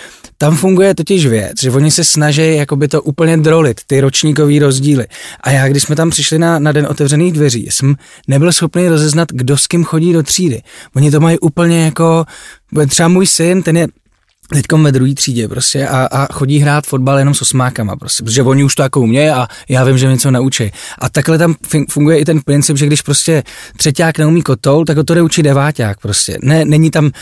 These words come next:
ta autorita toho učitele, ten tam jako dohlíží, ale vlastně ten třeťák automaticky ví, že ty starší lidi už něco jakoby umějí, má, má v něm ten vzor a zároveň ten deváťák ví, že nemusí machrovat na třeťáka a, a dělat před ním já nevím co, nebo ho začít třeba šikanovat,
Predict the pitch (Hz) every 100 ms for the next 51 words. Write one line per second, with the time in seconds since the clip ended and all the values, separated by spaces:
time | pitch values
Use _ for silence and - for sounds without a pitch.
0 | - 135 147 143 160 147 147 151 131 110
1 | 123 143 165 147 156 160 151 120 110 113
2 | 123 156 175 - - 120 151 151 143 -
3 | 165 165 - - 160 151 180 165 131 139
4 | 139 180 180 170 - 165 127 147 151 151
5 | 139 104 - 139 139 175 - - 135 143
6 | 143 - 139 - 151 170 147 104 104 101
7 | 104 151 165 - - 120 131 143 147 147
8 | 147 147 165 160 - _ _ _ 151 139
9 | 113 107 139 - 131 139 143 165 170 156
10 | 170 156 143 156 165 143 127 139 175 160
11 | - - 139 180 - 190 151 151 160 180
12 | 156 139 151 135 131 127 143 160 135 135
13 | 139 135 131 143 - 131 147 147 139 143
14 | 147 147 127 113 151 139 117 135 117 123
15 | - 127 139 139 123 123 110 104